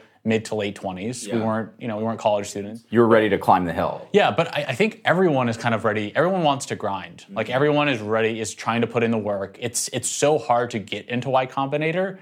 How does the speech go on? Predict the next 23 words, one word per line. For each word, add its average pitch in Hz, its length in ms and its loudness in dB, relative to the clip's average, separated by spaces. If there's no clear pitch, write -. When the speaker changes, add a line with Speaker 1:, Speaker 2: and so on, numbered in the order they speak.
Speaker 1:
that 117 80 -4
you 123 80 2
wanna 143 120 2
make 143 180 2
the 131 60 -2
most 120 200 0
of - 60 -10
your 107 100 -4
chance. - 420 -10
You 98 100 -12
really 110 300 0
wanna, 107 260 0
like, 98 260 -4
try 110 240 2
to 113 80 2
blow 104 300 -2
it 101 60 0
out 101 200 0
as 101 100 -6
much 98 180 -8
as 92 140 -12
you 85 80 -14
can. 107 420 -8